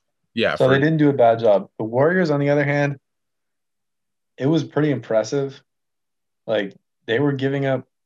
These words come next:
Speaker 2: like, deep three-pointers. They were not really giving up good three-pointers.
Speaker 1: They
Speaker 2: Um,
Speaker 1: didn't really have anyone to guard J V, and J V kind of went off,
Speaker 2: Yeah.
Speaker 1: but,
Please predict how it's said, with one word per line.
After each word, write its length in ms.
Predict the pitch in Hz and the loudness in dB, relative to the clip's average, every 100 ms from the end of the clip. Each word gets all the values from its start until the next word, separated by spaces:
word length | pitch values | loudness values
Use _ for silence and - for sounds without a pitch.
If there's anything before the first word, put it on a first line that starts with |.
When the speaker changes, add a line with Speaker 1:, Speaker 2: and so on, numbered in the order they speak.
| _ _ _ | _ _ _
Speaker 2:
like, 280 | 113 104 95 _ | -6 -6 -6 _
deep 300 | 110 113 117 | -8 -8 -8
three-pointers. 720 | - 104 98 95 90 80 78 - | -10 -10 -8 -10 -10 -12 -16 -10
They 80 | 104 | -8
were 120 | 110 | -6
not 260 | 113 113 107 | -4 -4 -4
really 260 | 104 107 | -6 -6
giving 300 | 101 101 101 | -6 -8 -6
up 180 | 98 95 _ _ | -8 -10 _ _
good 240 | 104 101 | -10 -10
three-pointers. 640 | - 113 107 107 110 123 123 _ _ _ _ _ _ _ _ _ - | -8 -12 -10 -10 -8 -10 -14 _ _ _ _ _ _ _ _ _ -8
Speaker 1:
They 60 | |
Speaker 2:
Um, 100 | 101 | -4
Speaker 1:
didn't 400 | 101 98 95 92 - | -2 -4 -8 -10 0
really 240 | 185 170 | 2 2
have 320 | 131 123 120 | 0 -2 0
anyone 460 | 131 127 131 131 127 | -2 -4 -4 -6 -6
to 260 | - 120 _ _ | -6 -6 _ _
guard 400 | 117 113 110 107 | -2 0 -2 -8
J 260 | - 107 107 | -8 -6 -6
V, 360 | 101 104 107 | -10 -10 -8
and 120 | 101 | -10
J 220 | 95 101 98 | -8 -6 -6
V 180 | 101 | -6
kind 280 | 95 - 104 | -8 -6 -4
of 100 | 95 | -4
went 240 | 92 95 - | -4 -6 -6
off, 380 | - 82 104 | -8 -6 -6
Speaker 2:
Yeah. 140 | 120 117 | -2 0
Speaker 1:
but, 180 | 95 | 0